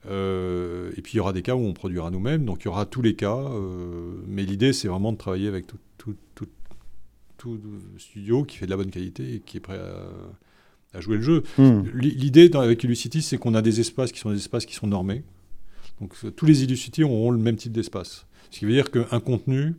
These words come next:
Speaker 1: pour développer pour un espace, il pourra être dupliqué dans tous les Illucity. Le, tout, tout le projet, il est autour de ça. C'est de dire, voilà,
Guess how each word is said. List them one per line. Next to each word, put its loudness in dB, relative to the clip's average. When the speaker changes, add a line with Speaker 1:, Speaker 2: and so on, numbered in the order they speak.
Speaker 1:
pour -6
développer 0
pour -4
un -2
espace, -4
il -10
pourra 0
être -4
dupliqué -6
dans -2
tous -4
les 2
Illucity. -6
Le, -8
tout, -6
tout 2
le 2
projet, 8
il 6
est 8
autour 4
de 2
ça. 0
C'est -8
de -2
dire, 0
voilà, 0